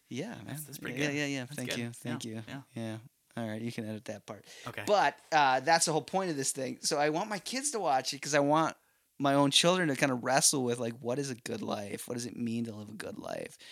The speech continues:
Speaker 1: Which I think is something we should, you know, continue to talk about. And, uh, I <laughs> told them, "Okay, if you watch this and you write a paper,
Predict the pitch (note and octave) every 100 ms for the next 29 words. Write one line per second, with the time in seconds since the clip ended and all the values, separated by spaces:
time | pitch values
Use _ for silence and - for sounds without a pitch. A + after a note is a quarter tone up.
0 | - - B2+ - C3+ C3 B2+ A2+ A2 A2
1 | A2 A2+ - - A#2 G2+ G#2 A#2 B2 A#2
2 | G#2+ D3 D#3+ - A2+ G2+ - - - -
3 | - C#3 C3 B2+ B2+ A#2+ A2+ A2 _ C#3
4 | C#3 - C3 C3+ F3+ - D#3 C#3+ - _
5 | _ - - G3+ D#3 - C3+ A2+ B2+ C#3+
6 | A#2 A#2+ D3 - G#3 G3+ G3+ - - C#3+
7 | C3 A#2 B2 C3+ C#3 - C3 C3 - -